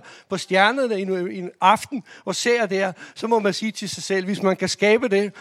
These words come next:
hvordan skulle man ikke kunne nå et land eller et enkelt menneske? Det synes jeg, man mister proportionerne.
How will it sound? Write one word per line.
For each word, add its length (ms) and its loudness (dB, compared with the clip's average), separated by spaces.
hvordan 240 2
skulle 200 -8
man 140 4
ikke 120 -2
kunne 180 2
nå 300 2
et 140 -10
land 260 2
eller 160 0
et 100 -2
enkelt 360 -6
menneske? 500 -6
Det 100 -6
synes 280 -10
jeg, 200 4
man 200 4
mister 300 2
proportionerne. 840 0